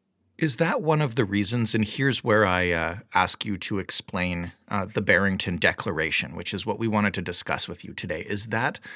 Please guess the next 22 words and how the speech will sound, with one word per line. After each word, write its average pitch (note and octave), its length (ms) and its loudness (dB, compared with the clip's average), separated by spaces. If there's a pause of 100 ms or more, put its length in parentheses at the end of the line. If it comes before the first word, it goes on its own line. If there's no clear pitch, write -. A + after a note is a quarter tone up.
(140)
one F3+ 200 4
of F3+ 100 4
the D3+ 100 4
reasons A2+ 460 2
that, G2+ 260 2
that G#2 180 2
it's G#2 180 4
gained F#2+ 360 0
such - 320 0
traction, B2+ 480 0
is A2 140 -2
because A#2+ 340 -2
people A#2 400 -4
are A2 80 4
tired A#2 380 2
of C3 80 4
it C3+ 80 4
and A2+ 260 2
want G#2+ 220 0
to C#3+ 100 0
believe G#2+ 540 0
there's, G#2+ 420 2